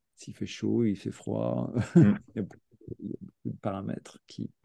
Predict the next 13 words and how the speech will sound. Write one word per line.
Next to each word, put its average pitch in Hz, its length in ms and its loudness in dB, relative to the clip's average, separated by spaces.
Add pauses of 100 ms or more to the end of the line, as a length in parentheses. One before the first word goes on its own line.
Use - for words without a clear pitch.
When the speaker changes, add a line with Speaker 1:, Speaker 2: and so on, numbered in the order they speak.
Speaker 1:
qui - 220 -8 (1400)
Speaker 2:
Bon, 165 360 12
bah, 143 140 12
Speaker 1:
Voilà. - 20 12
Speaker 2:
écoute. 165 260 8 (540)
Speaker 1:
Font 120 80 2
évoluer, 110 560 8
euh. 92 260 0 (680)
Speaker 2:
Eh 147 140 8
ben, 110 800 8
je 101 120 -2
crois 135 240 2
que, 98 480 4